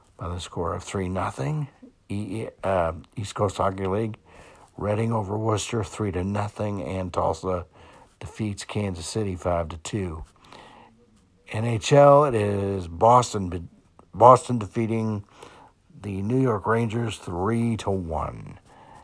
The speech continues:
And that is our sports report, and it is time to take off and get our day going. So, info first,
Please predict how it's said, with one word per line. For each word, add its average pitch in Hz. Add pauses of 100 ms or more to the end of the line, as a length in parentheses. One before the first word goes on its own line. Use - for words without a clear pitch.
(180)
And 90
that 104
is 107
our 92
sports -
report, 98 (420)
and 92
it 92
is 92
time 101
to 82
take -
off 107 (600)
and 90 (220)
get 113
our 113
day 120
going. 120 (1000)
So, 139 (1080)
info 117
first, 147